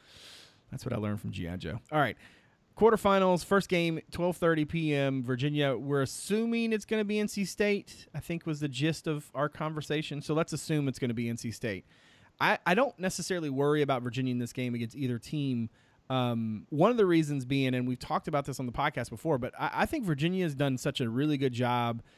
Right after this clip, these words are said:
this year. I don't know if it's staff changes or if they've switched up some responsibilities. I know it used to be Jason Williford, Ron Sanchez, and, um, Brad Soderberg would, would basically rotate the scouts. So one game for one assistant, next game for another assistant, next game, and they would rotate, right?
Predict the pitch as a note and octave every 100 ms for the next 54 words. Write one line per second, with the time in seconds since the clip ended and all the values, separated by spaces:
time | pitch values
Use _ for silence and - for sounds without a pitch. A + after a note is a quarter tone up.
0 | _ - C3 C3 B2+ A#2 A2 D3+ E3 C#3+
1 | A#2 A2 - E3+ D3+ - G#3 G#3 G3+ F#3
2 | C3+ C3 A#2+ - E3+ F3 - D#3+ - C#3+
3 | B2+ A#2 C3+ B2 B2+ D3+ C#3+ B2+ B2+ B2
4 | - _ _ _ _ - C#3+ F3+ - E3+
5 | D#3 D#3+ D#3 D#3 D3 D3 D#3 C#3 C3+ A#2+
6 | C3+ C#3 C3+ C#3 B2+ C3 B2 A#2 - _
7 | _ _ - C3+ B2+ A#2 A2 - B2 A2+
8 | A2 G#2+ G#2 - - - D3 C#3 C#3+ B2+
9 | B2 A#2+ A#2 - C3+ A#2+ C3 - C3 A#2+
10 | A#2 D#3 F#3 D#3+ - B2 - A#2 - -
11 | A#2 A2 A#2+ D3 C#3 C#3 C3+ C3+ B2 -
12 | - C3 B2+ C3 B2 B2+ - A2+ A#2+ B2+
13 | - - B2+ B2 A#2 A#2+ A#2+ A#2 - A#2
14 | A#2 F2 A#2 - B2 A#2 A#2 A#2 A2+ A2
15 | B2+ A#2+ G2 F#2+ A2+